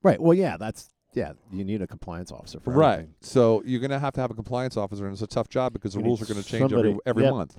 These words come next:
Speaker 1: You need somebody that follows the rules.
Speaker 2: Right.
Speaker 1: Um, um, crap, I lost. Oh, that's why when you go to, like, a lot of the mom and pop butcher shops, they're not really getting local meat because they can't legally sell it.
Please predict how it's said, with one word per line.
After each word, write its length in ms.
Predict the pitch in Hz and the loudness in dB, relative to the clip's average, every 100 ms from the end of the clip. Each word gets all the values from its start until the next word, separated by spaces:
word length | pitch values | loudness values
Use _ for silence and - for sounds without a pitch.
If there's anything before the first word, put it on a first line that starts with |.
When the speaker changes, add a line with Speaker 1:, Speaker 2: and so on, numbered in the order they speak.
| _ - | _ -12
Speaker 1:
You 40 | |
need 140 | 120 101 | -10 -8
somebody 320 | - 113 107 | -8 -6 -6
that 100 | 95 | -6
follows 280 | - 101 104 | -6 -8 -8
the 100 | 107 | -6
rules. 340 | 98 85 71 - | -6 -6 -8 0
Speaker 2:
Right. 300 | 113 113 - _ | 4 4 2 _
Speaker 1:
Um, 280 | 117 104 - _ _ _ _ _ _ _ _ | -6 -6 -12 _ _ _ _ _ _ _ _
um, 500 | 117 110 101 101 92 92 _ _ | -6 -6 -8 -12 -16 -20 _ _
crap, 220 | 92 80 _ - | -16 -16 _ -14
I 40 | |
lost. 160 | 92 - _ _ | -14 -14 _ _
Oh, 200 | 180 131 | 6 6
that's 320 | 117 151 - | 4 -2 -2
why 340 | 151 131 113 110 | -2 0 2 0
when 240 | 107 113 | 2 0
you 220 | 113 104 | 0 -2
go 260 | 104 117 113 | 2 4 4
to, 100 | 107 | 2
like, 200 | 98 92 _ _ _ _ - | -2 -6 _ _ _ _ -8
a 40 | |
lot 280 | 98 101 110 | -4 -4 -4
of 80 | 104 | -4
the 100 | 101 | -4
mom 260 | 95 90 | -4 -8
and 100 | 92 | -10
pop 220 | - 85 - | -10 -12 -6
butcher 260 | 117 131 98 | -4 -4 -8
shops, 400 | - 80 78 - | -8 -10 -10 -8
they're 120 | 104 | -6
not 240 | 107 113 - | -4 -6 -4
really 300 | 104 101 85 | -2 -2 -2
getting 340 | 101 98 90 | -6 -6 -6
local 240 | 85 85 73 | -6 -6 -8
meat 320 | 82 92 - _ _ _ _ _ _ _ - | -14 -14 -16 _ _ _ _ _ _ _ -4
because 200 | 104 107 | -2 -2
they 100 | 104 | -2
can't 300 | - 117 - | -4 -4 -2
legally 340 | 110 92 82 | -4 -2 -6
sell 300 | - 110 120 | -4 -6 -6
it. 120 | - | -10